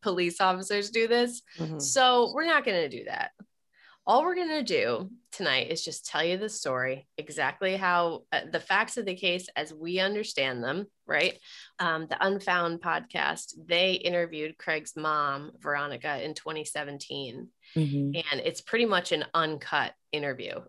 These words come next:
Speaker 1: It's called Craig Freer Under the Microscope. She really gives her best recollection of what she remembers around his disappearance. That's a huge source for us in this episode, because if you look into this case at all,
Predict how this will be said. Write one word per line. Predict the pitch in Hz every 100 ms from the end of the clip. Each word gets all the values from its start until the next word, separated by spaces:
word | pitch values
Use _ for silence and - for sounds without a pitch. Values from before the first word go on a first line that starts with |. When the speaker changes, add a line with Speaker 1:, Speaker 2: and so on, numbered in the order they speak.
| -
Speaker 1:
It's | 156 - -
called | - 156 147 143 -
Craig | - 156 170
Freer | - 160 156 -
Under | 147 147
the | 160
Microscope. | 156 143 139 - 135 131 180 _ _ _ _ - _ -
She | - - 190
really | 165 170 160
gives | 147 143 151
her | 160
best | 156 139 -
recollection | 139 - 143 131 - - 131 131
of | - 143
what | 135 90
she | -
remembers | 131 135 139 139 139 135 139
around | 143 139 135
his | 151 147
disappearance. | - - - 151 143 143 143 - - - - _ -
That's | 170 -
a |
huge | 139 - 190 175 160
source | - 123 127 -
for | 135 117
us | 117 - -
in | 156
this | 123 123
episode, | 127 123 - 135 113 127 - - _ -
because | 170 233 190 147 165 -
if | 139
you | 156
look | 156 160
into | 160
this | 160 139
case | - 139 -
at | -
all, | 165 139 120 120 156 185